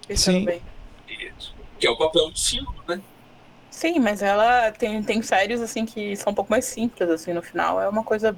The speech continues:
Speaker 1: bem cheia de coisa, né?
Speaker 2: Uhum. É, ela sempre traz
Speaker 3: É.
Speaker 2: vários eleme-, vários detalhes, né, assim. Várias
Speaker 3: É, e,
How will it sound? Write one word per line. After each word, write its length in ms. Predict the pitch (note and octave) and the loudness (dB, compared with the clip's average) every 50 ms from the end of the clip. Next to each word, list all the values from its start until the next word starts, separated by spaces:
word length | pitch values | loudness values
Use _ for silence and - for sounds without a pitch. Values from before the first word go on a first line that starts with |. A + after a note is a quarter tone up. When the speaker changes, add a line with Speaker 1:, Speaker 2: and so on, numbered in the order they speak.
| - - | -4 -12
Speaker 1:
bem 720 | E3 D#3+ D#3 F3 E3+ F3+ G3 A3 A3+ A3 G3 F3+ F3 F3 - - - - | -10 -2 2 2 4 4 4 4 2 2 2 0 -4 -6 -14 -20 -20 -16
cheia 300 | - - - - F3 F3 | -10 -6 0 2 2 2
de 100 | E3+ - | 0 -4
coisa, 400 | - - E3+ D#3 D#3+ D#3+ E3 E3 | 0 2 2 2 2 0 -2 -4
né? 160 | E3 E3 E3+ - - | -4 -4 -10 -4 0
Speaker 2:
Uhum. 520 | D#3 D3 D3+ D3+ C#3 C3+ C3+ C#3 C#3+ D3+ C#3+ - - - | 2 4 4 4 4 4 2 2 0 -4 -6 -8 -2 2
É, 60 | G3+ | 2
ela 180 | F#3+ E3 D3 C3+ | 4 4 4 2
sempre 240 | - - E3 D#3+ | 2 2 0 0
traz 200 | - F3 F#3 E3+ | 2 2 4 4
Speaker 3:
É. 40 | F3 | 6
Speaker 2:
vários 240 | D#3 D#3 E3 F#3 E3+ | 4 4 4 4 4
eleme-, 300 | G3 G3+ A3 G#3+ G3 - | 4 4 4 2 2 2
vários 240 | - C#3 D#3 D3 C#3+ | 4 4 4 4 4
detalhes, 600 | E3+ G#3 G3+ - - C#3 C#3+ D#3 E3 D#3 C#3 C#3+ | 2 2 2 2 2 2 4 4 4 2 2 2
né, 120 | D3+ C#3+ C#3+ | 2 2 4
assim. 340 | C3+ - - C3+ C3 C3+ - - - - - - - - - - - - - - - - - - - - | 2 2 2 2 0 -2 -4 -10 -18 -18 -18 -18 -18 -18 -20 -20 -20 -20 -20 -20 -20 -20 -20 -20 -12 -6
Várias 420 | - C#3+ D3 C#3+ C#3 D3 C#3+ C#3+ C#3+ | 0 2 2 4 4 4 2 4 4
Speaker 3:
É, 260 | D3+ D3+ C#3+ - - | 2 4 2 0 -2
e, 200 | - D3+ E3+ | -2 -2 -2